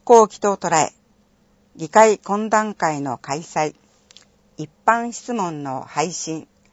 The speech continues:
ペーパーレス化の推進を柱に、議会改革を進めていく所存です。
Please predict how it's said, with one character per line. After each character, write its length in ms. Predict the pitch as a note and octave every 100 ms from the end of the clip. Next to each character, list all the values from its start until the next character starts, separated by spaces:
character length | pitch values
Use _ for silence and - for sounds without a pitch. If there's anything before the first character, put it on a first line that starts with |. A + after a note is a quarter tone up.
| _ _ _ _ -
ペ 180 | G#3 A3
ー 40 |
パ 180 | G#3+ A3
ー 40 |
レ 100 | A3+
ス 120 | A3+ -
化 120 | A3
の 220 | G#3+ G3+
推 220 | - F3+
進 420 | F3 - E3+ D#3+ D#3
を 140 | - _ _ _ _ _
柱 400 | - - F#3+ E3+
に、 140 | C#3 - _ _ _ _
議 100 | D3
会 260 | - A#3+ A#3+
改 220 | C4 B3
革 400 | A#3+ F#3 - F#3
を 60 | G#3+
進 220 | - F3+
め 120 | G3
て 220 | - F3+ F3
い 40 |
く 180 | - F3
所 140 | -
存 260 | D3+ D3 C#3
で 120 | B2+
す。 220 | - -